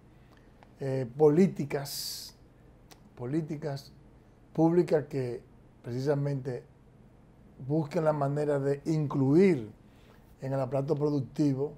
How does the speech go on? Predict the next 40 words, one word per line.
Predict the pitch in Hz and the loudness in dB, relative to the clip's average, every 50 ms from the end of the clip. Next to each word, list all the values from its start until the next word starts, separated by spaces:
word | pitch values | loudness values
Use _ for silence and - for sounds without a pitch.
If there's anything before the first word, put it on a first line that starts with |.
| - - - - - - - - | -18 -20 -20 -20 -20 -20 -10 -4
en | 143 139 139 | -2 0 2
la, | 139 139 151 143 | 2 0 -2 -4
en, | - 143 131 135 135 - | -4 -4 -4 -4 -6 -6
en | 139 131 131 131 127 | -4 -4 -4 -2 -2
la | 127 127 127 | -4 -4 -2
producción | 139 135 123 113 135 139 | -2 -4 -2 -2 -4 -2
de | 151 156 | -2 -2
riqueza, | 143 139 127 - 147 139 127 139 135 - | -2 -4 -2 0 -2 0 0 -4 -8 -6
a | - 135 | -4 -2
los | 139 139 135 135 | -2 -2 -2 -4
que | - 135 | -4 -8
están | 120 - - 135 143 147 143 139 135 - - - - - - | -8 -6 -4 -4 -2 -2 -2 -6 -8 -10 -16 -20 -20 -20 -4
fuera | - 151 151 143 139 | 4 6 8 8 8
de | 135 135 160 208 | 6 6 4 4
ella. | 233 196 151 113 - - - - - - - - - - | 4 2 0 -6 -10 -16 -20 -20 -20 -20 -20 -20 -12 -8
Eso | 143 147 160 175 | -6 -2 -2 -2
fue | 139 160 175 160 | -2 0 0 0
lo | 160 147 | 0 2
que | 151 151 143 143 | 2 2 2 2
hizo | 139 135 147 143 135 123 107 - - - - - - _ - - - - - | 0 0 -2 -2 -2 -4 -6 -8 -14 -20 -20 -20 -20 _ -20 -20 -16 -4 0
Lula | 135 143 143 143 135 | 2 4 4 4 2
da | 131 120 | 0 -4
Silva. | - - 113 107 107 - - - | -6 -10 -14 -14 -14 -16 -12 -10
Entonces, | 160 160 175 240 247 226 156 147 - - - - - - - - - - - - - - | -10 6 8 8 8 8 6 4 -2 -6 -10 -14 -20 -20 -20 -20 -20 -20 -20 -16 -2 2
¿de | 180 180 156 | 2 2 6
qué | 185 254 254 | 6 6 8
se | 254 269 240 | 10 8 10
valió | 220 202 190 190 196 202 196 196 185 165 143 - - - - - _ - - - - - - - - - | 10 8 8 8 8 8 10 10 8 8 6 2 -2 -10 -20 -20 _ -20 -20 -20 -20 -20 -20 -20 -14 -6
la | 143 143 160 160 | 2 4 4 4
derecha | 156 156 151 165 170 165 139 139 156 147 147 147 - | 4 4 4 4 4 4 2 2 2 2 2 0 -2
en | 143 143 143 147 | -4 -4 -2 -2
ese | 147 139 151 | -2 -2 -2
momento | 147 147 139 139 139 139 139 131 147 127 117 | -2 -2 -4 -2 -2 -4 -4 -4 -4 -6 -4
para | 131 127 127 127 123 123 | -4 -4 -2 -2 -4 -6
atacar | - - 135 131 - 123 - 143 143 151 | -8 -10 -12 -10 -10 -10 -6 -2 0 0
a | 151 147 | 0 0
Lula? | 147 147 135 135 135 | 0 -2 -2 -2 -2
Bueno, | 139 156 170 185 196 202 196 175 - - - - - - - - - - - - - - - - - - - - - - - - - - - _ - - - - - - - - - - - - - | -4 -4 -4 -4 -4 -4 -6 -6 -10 -14 -16 -20 -20 -20 -20 -20 -20 -20 -20 -20 -20 -20 -20 -20 -20 -20 -20 -20 -20 -20 -20 -20 -20 -20 -20 _ -20 -20 -20 -20 -20 -20 -20 -20 -20 -20 -20 -20 -12
habló | - 120 110 113 123 | -10 -8 -8 -6 -6
mentira. | 127 135 135 117 110 160 190 220 202 143 | -6 -6 -6 -6 -4 -4 -4 -4 -6 -10